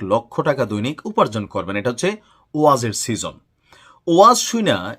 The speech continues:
এই দেশের মানুষ কত পার্সেন্ট হেদায়েত হইছে আসলে আমার জানা নেই, তবে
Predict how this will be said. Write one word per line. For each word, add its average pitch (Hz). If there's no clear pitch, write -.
এই 135
দেশের 123
মানুষ 147
কত 120
পার্সেন্ট 127
হেদায়েত 107
হইছে 110
আসলে 104
আমার 101
জানা 92
নেই, 185
তবে 139